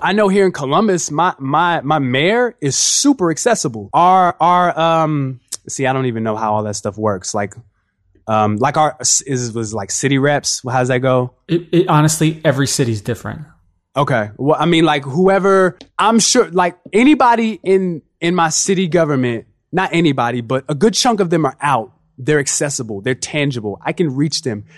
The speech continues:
Speaker 1: I can talk to them. I can go to an event that they're at and I can walk up to them and say, "Hey, my name's Armand, X Y Z," and talk to them. Um, start, start there.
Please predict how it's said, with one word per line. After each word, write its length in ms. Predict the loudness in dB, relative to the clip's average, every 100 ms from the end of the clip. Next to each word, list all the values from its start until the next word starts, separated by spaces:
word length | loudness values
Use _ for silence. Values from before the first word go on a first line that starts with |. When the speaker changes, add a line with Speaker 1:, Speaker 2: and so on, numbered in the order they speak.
| -12 -4
Speaker 1:
I 120 | -2
can 140 | 0 2
talk 260 | 2 2
to 100 | -2 -6
them. 200 | -6 -6
I 100 | -6
can 140 | -2 0
go 140 | 0
to 180 | 0 0
an 60 | 0
event 300 | 0 -2 -2
that 120 | 0
they're 200 | 2 2
at 180 | 2 0
and 100 | -2
I 80 | -2
can 160 | -2 2
walk 220 | 2 0
up 80 | -4
to 120 | -4
them 120 | -6
and 100 | -6
say, 140 | -4 -2
"Hey, 160 | 0
my 140 | 0 0
name's 200 | 0 0
Armand, 440 | 0 2 0 -2 -8 -20 -6
X 200 | -4 -2
Y 220 | 0 0
Z," 160 | 2 0
and 100 | 0
talk 220 | 0 -2
to 120 | -4
them. 200 | -12 -16 -20 _ _ _
Um, 500 | -2 2 2 0 -4 -4
start, 460 | -2 0 0 -2 -4
start 320 | 0 0 2
there. 480 | 4 4 2 -4